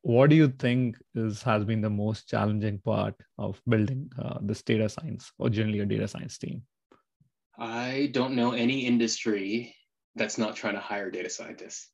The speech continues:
Speaker 2: Like, <laughs> you know, the, during the pandemic, the Great Resignation, you know, hybrid work, different kind of opportunities for people to kind of assess and feel connected with organizations. Like, it's a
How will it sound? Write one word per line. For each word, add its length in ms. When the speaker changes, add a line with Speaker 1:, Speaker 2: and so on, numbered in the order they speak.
Speaker 2:
Like, 260
<laughs> 200
you 140
know, 420
the, 260
during 300
the 100
pandemic, 600
the 100
Great 240
Resignation, 880
you 120
know, 140
hybrid 600
work, 500
different 320
kind 160
of 80
opportunities 800
for 120
people 300
to 120
kind 180
of 60
assess 440
and 140
feel 160
connected 640
with 100
organizations. 840
Like, 140
it's 180
a 160